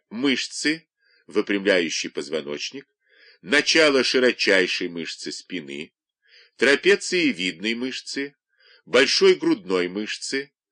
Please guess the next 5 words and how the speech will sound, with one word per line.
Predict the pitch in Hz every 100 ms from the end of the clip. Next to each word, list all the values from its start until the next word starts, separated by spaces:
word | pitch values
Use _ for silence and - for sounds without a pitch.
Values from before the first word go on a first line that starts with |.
| _ _ _
большой | - 135 139 - 175 175 151
и | 143 135
малой | 113 110 107 113 110
круглых | - 113 104 95 117 -
мышц, | 120 131 - - -